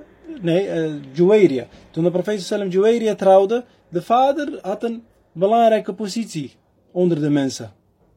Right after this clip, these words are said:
Maar hij was een niet-moslim en vijandig. Maar toen hij de dochter en de profeet, en hij kwam naar haar dochter, naar zijn dochter, eh, deze, eh, vader van Juwayriya, en hij zei van,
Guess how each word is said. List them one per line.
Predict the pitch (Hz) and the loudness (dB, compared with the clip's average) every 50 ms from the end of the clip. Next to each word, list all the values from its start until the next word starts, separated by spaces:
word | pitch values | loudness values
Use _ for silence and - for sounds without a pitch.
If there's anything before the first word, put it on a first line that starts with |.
| _ _ _ | _ _ _
Maar | - 131 | -8 -6
hij | 135 143 | -2 0
was | 165 170 160 | 0 0 0
een | 196 202 | 0 0
niet-moslim | 233 262 254 285 269 262 - - 139 135 123 120 113 - _ _ _ _ | 0 2 2 2 2 2 0 -4 -6 -8 -8 -10 -14 -20 _ _ _ _
en | _ 127 117 - | _ -18 -12 -6
vijandig. | - 147 151 180 214 247 247 185 151 127 - _ _ _ _ _ | -2 2 4 4 4 4 2 0 -2 -4 -8 _ _ _ _ _
Maar | - 120 131 - | -14 -14 -14 -10
toen | - 156 143 | -8 -6 -4
hij | 151 170 180 175 160 - _ _ _ _ _ _ _ _ _ _ _ _ _ | 0 2 2 0 0 -4 _ _ _ _ _ _ _ _ _ _ _ _ _
de | - 131 131 131 127 | -18 -12 -12 -6 -2
dochter | 156 254 277 - - 202 170 156 165 | 0 0 0 2 2 0 0 0 -2
en | - 156 135 | -8 -10 -8
de | 151 | -8
profeet, | 156 - 156 - 190 190 190 - | -8 -8 -4 0 0 0 0 0
en | 190 180 170 185 165 156 156 151 | -2 -6 -6 -6 -6 -6 -6 -6
hij | 131 147 151 | -6 -6 -8
kwam | - - 180 254 277 233 | -4 -2 0 0 2 2
naar | 196 175 | 0 0
haar | 151 151 143 139 | 0 0 -2 -2
dochter, | 131 143 131 - - 147 160 180 185 - _ _ _ _ _ | -4 -6 -6 -6 -6 -6 -6 -6 -8 -12 _ _ _ _ _
naar | _ 135 131 | _ -14 -4
zijn | 127 160 160 156 143 | 0 2 2 2 2
dochter, | 147 139 - - - 170 196 - - _ - - - - _ _ _ _ _ _ | 0 -2 -2 0 0 0 0 0 -6 _ -20 -20 -20 -20 _ _ _ _ _ _
eh, | - 147 143 139 139 139 131 | -8 -6 -4 -4 -4 -4 0
deze, | 143 147 151 147 135 139 139 135 131 127 - _ _ _ _ _ _ _ _ | 0 2 2 2 2 4 4 4 4 4 0 _ _ _ _ _ _ _ _
eh, | 127 123 - | -14 -14 -10
vader | - - 160 165 165 156 147 131 | -2 2 4 4 4 4 2 -2
van | - 143 131 | -4 -6 -4
Juwayriya, | 127 139 147 165 175 170 165 151 147 143 | -2 0 2 4 6 6 6 4 4 2
en | 151 | 2
hij | 160 175 180 | 2 2 0
zei | 180 196 190 | 0 -2 -4
van, | 185 202 202 202 | -4 -4 -6 -6